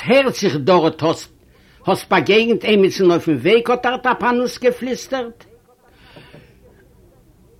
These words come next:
שאכנע האט א טרייסל געטון מיט דעם קאפ אויף ניין און געזאגט: "די קראנקע זענען טייבלוניש און רואיק. עס דער גייען געשרייען פון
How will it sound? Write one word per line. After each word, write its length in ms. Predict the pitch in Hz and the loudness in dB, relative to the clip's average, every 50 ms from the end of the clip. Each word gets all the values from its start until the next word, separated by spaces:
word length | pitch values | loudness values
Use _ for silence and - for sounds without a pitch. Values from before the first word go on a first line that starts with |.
| _ _ _ _ _ _ _ _ _ _ _ _ - _ _ | _ _ _ _ _ _ _ _ _ _ _ _ -20 _ _
שאכנע 680 | _ - - - - 180 247 220 - 165 180 226 214 208 | _ -16 -12 -4 0 2 2 2 2 -2 0 2 4 4
האט 260 | 185 175 196 190 - | 4 4 2 2 2
א 100 | 202 175 | -2 -2
טרייסל 540 | - - - - 202 220 214 175 - 190 214 | -2 -4 -4 0 0 0 0 -2 -8 -10 -8
געטון 500 | 190 208 208 185 - 214 214 214 208 202 | -4 -2 -2 -2 -2 -2 0 0 2 2
מיט 140 | 196 185 185 | 2 2 4
דעם 120 | 180 170 156 | 2 2 2
קאפ 240 | - 170 190 185 - | 2 0 0 0 2
אויף 200 | 190 180 160 123 | 2 2 2 4
ניין 460 | 147 165 170 160 165 170 175 196 208 196 - - | 4 4 4 4 4 4 4 2 2 -2 -4 -4
און 120 | 220 208 | -2 -2
געזאגט: 500 | 190 208 170 175 202 - - - - - _ - _ _ - - _ _ - - _ _ - - _ _ _ - _ _ _ _ - _ | 0 -2 -2 -2 -4 -4 -6 -10 -20 -20 _ -20 _ _ -20 -20 _ _ -20 -20 _ _ -20 -20 _ _ _ -20 _ _ _ _ -10 _
"די 100 | - 147 | -6 -6
קראנקע 600 | - - - - 190 214 226 233 233 - 220 214 | -6 -6 -10 -6 -4 0 0 0 0 0 0 0
זענען 320 | 165 165 208 196 196 190 180 | 0 2 2 4 4 2 2
טייבלוניש 1000 | 185 - 139 165 165 147 127 135 147 175 226 262 269 254 240 233 185 - - - _ - | 0 -4 -2 -2 -2 -2 -2 -2 -2 0 0 0 2 0 0 -2 -2 -8 -14 -10 _ -2
און 180 | 233 226 220 | -2 0 2
רואיק. 480 | 208 160 170 185 143 113 104 - - - - - - _ _ _ _ _ _ _ _ _ _ _ - - _ - | 0 2 4 2 2 2 -4 -10 -14 -20 -20 -20 -20 _ _ _ _ _ _ _ _ _ _ _ -20 -20 _ -2
עס 220 | 240 - - - - | -2 -2 -2 -2 -2
דער 120 | 233 202 | -2 -2
גייען 400 | 185 165 233 240 233 233 233 214 | 0 0 2 2 2 2 2 0
געשרייען 680 | 202 220 180 - - - - 220 214 220 214 208 208 196 | 0 -2 -2 -4 -6 -6 -2 -2 0 0 0 0 0 -2
פון 200 | - - 202 202 | -2 -4 -6 -6